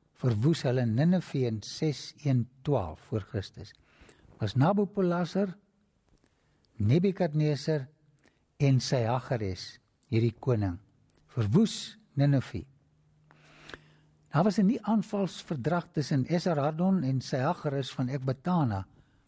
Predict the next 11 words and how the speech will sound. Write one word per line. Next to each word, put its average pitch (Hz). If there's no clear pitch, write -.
maar 123
dit 170
is 190
verbreek. 170
Jy 120
kan 143
mos 135
nie 185
op 147
mense 120
se -